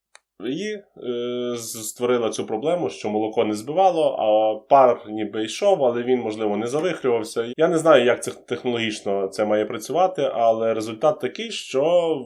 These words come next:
не збивалось молоко, а просто підігрівалось, е, і таке враження, що, що з паром йшла якась кількість повітря, яка просто молоко, е, проходила крізь молоко, але його не збивала. Тобто все, що потрібно було зробити,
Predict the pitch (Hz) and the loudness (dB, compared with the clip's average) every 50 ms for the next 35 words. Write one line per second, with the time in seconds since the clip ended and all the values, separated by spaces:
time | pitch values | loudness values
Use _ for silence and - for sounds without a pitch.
0 | 107 110 117 120 120 120 110 113 113 117 131 127 120 117 113 110 110 117 120 139 | -10 -8 -4 -2 -2 -2 -2 -4 0 4 4 4 4 4 -2 -6 -6 -4 -4 -4
1 | 143 147 - 214 208 143 - - 139 156 151 - - 135 123 123 120 117 113 - | -4 -2 -2 0 0 0 0 -2 -4 -4 -4 -6 -4 -2 0 2 2 0 0 -2
2 | - - 117 107 104 107 107 127 135 165 175 170 160 156 139 - - - - - | -8 -8 -6 -4 -4 -2 -2 -2 -2 -2 -2 0 -2 -2 -4 -4 -10 -12 -10 -8
3 | - 107 107 107 107 107 107 107 - - 101 101 104 117 107 120 123 120 135 139 | -6 -4 -4 -4 -4 -4 -4 -6 -8 -10 -14 -12 -10 -8 -4 -4 0 2 2 2
4 | 127 120 120 107 101 - - 98 95 95 - - - - 107 - - 139 139 143 | 2 0 -4 -6 -6 -4 -2 -4 -4 -4 -6 -14 -10 -8 -8 -4 2 4 4 4
5 | 139 131 120 113 107 101 - - - 110 110 110 107 104 107 104 - - 113 104 | 4 2 0 -2 -6 -8 -8 -8 -4 0 2 2 2 2 -2 -6 -6 -6 -8 -8
6 | 101 101 - - 107 131 160 160 - 110 95 92 95 - 113 110 110 107 104 98 | -8 -8 -8 -8 -8 -8 -8 -8 -4 -4 -4 -4 -2 -4 -6 -6 -4 -6 -8 -8
7 | - - 101 92 90 92 90 90 90 92 - - 107 101 101 101 - _ _ _ | -6 -4 -4 -4 -4 -4 -8 -8 -8 -10 -8 -4 -4 -4 -4 -6 -10 _ _ _
8 | _ _ _ _ _ _ - - 90 92 92 92 92 90 87 90 90 92 92 98 | _ _ _ _ _ _ -16 -14 -12 -12 -12 -12 -12 -14 -14 -16 -18 -20 _ -20
9 | 98 - - - _ _ _ _ _ - - _ - _ _ 101 - - - - | -20 -20 -20 -20 _ _ _ _ _ -20 -20 _ -20 _ _ -20 -20 -18 -8 -6
10 | 117 117 139 131 120 117 110 104 - - 113 107 113 113 113 113 110 147 143 120 | -4 4 4 4 4 4 -2 -4 -4 -6 -6 -4 -4 -4 -6 -6 -2 0 0 2
11 | 107 107 101 104 110 104 101 95 92 95 87 87 85 82 87 98 - _ _ _ | 2 0 -2 -2 -2 -4 -4 -6 -6 -6 -4 -4 -4 -6 -6 -12 -16 _ _ _
12 | _ _ - - 190 196 - 160 156 - - 202 190 196 - 175 - 156 - 147 | _ _ -4 -4 -4 0 0 -2 -2 2 4 4 4 4 2 -2 -2 -2 -4 -2
13 | 151 147 135 135 120 120 120 120 120 120 113 110 127 139 139 185 196 196 196 185 | -2 0 2 2 2 2 2 2 2 2 2 2 -2 0 4 4 4 4 4 0
14 | 175 170 160 | -4 -4 -6